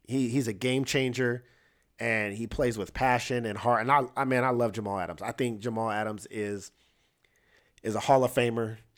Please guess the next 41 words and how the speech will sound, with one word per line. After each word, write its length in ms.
and, 420
and 280
I 120
see 220
Seattle 680
making 280
that 180
move 320
as, 320
as 160
a 60
statement, 540
not 100
only 180
a 40
statement 440
to 120
the 60
league, 240
but 180
mainly 480
the 100
forty-niners. 640
Like, 120
"Hey, 80
we're 120
not 240
going 240
anywhere. 420
You 80
know, 80
we 160
know 180
you 180
were 100
in 60
the 60
Super 200
Bowl 160
last 300
year. 220